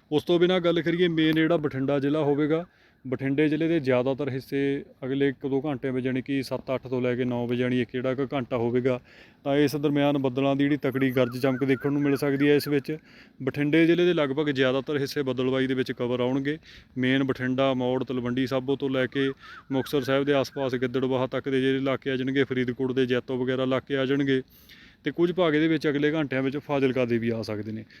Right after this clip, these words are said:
ਸੋ ਇਹਨਾਂ ਹਿੱਸਿਆਂ ਦੇ ਵਿੱਚ ਆਪਾਂ ਨੂੰ ਬੱਦਲਵਾਈ, ਗਰਜ ਚਮਕ, ਮੀਂਹ ਦਾ ਮਾਹੌਲ ਦੇਖਣ ਨੂੰ ਮਿਲ ਸਕਦਾ। ਹਲਕੇ ਤੋਂ ਲੈ ਕੇ ਦਰਮਿਆਨਾ ਇੱਕ ਦੋ ਹਿੱਸਿਆਂ ਵਿੱਚ ਮੀਂਹ ਦੇ ਤੇਜ਼ ਛਰਾਟੇ ਪੈ ਸਕਦੇ ਨੇ,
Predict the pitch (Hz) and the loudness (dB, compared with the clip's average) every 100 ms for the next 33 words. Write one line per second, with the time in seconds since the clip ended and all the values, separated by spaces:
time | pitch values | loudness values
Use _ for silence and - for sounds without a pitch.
0 | _ - 160 190 196 170 - 165 165 156 | _ 2 4 6 4 2 0 0 2 0
1 | - 151 151 160 160 160 - - - - | 0 -2 0 0 0 -2 -6 -18 -20 -18
2 | - 120 127 123 147 147 151 143 131 127 | -10 -2 0 2 2 4 2 2 2 0
3 | 131 143 135 143 131 131 147 131 139 135 | -2 -4 -4 -2 0 0 0 0 0 0
4 | 127 143 143 143 131 135 135 127 127 139 | -2 -2 -2 -2 -2 0 0 0 -2 -4
5 | 143 131 135 127 127 123 139 151 139 147 | -2 0 0 0 -2 0 -2 -2 -4 -2
6 | 143 131 - 131 131 131 127 135 143 131 | -2 -2 -4 -4 -2 -2 0 0 0 -2
7 | 123 123 123 113 139 139 139 120 110 107 | -2 0 -2 -2 -4 -2 -2 -2 -4 -6
8 | 107 | -10